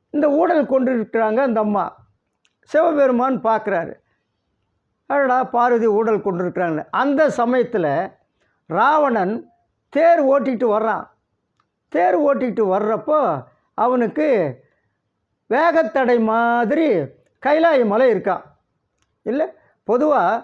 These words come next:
பெரிய பெரிய அதிகாரிகள், அமைச்சர்கள் வந்தா வேகத்தடை இருந்தா கூட எடுத்துருவாங்க.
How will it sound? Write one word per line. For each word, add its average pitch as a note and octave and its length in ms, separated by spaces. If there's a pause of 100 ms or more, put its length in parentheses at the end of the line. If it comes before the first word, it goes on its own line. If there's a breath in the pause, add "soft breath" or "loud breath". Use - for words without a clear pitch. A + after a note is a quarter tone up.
(460 soft breath)
பெரிய C#4+ 320
பெரிய A#3+ 320
அதிகாரிகள், G3+ 640 (420)
அமைச்சர்கள் A#3+ 640
வந்தா G#3 320
வேகத்தடை A3+ 560
இருந்தா G3 280
கூட A3 160
எடுத்துருவாங்க. G#3 600